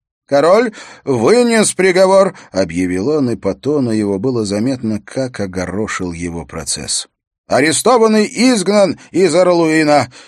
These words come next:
на год. Стража, уведите его!"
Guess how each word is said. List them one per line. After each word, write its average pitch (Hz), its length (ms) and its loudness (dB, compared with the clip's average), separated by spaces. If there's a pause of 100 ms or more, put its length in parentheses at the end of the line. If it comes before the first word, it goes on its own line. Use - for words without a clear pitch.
(120)
на 131 520 0 (480)
год. 101 600 -2 (480)
Стража, 156 580 2 (220)
уведите 208 580 2
его!" 170 280 4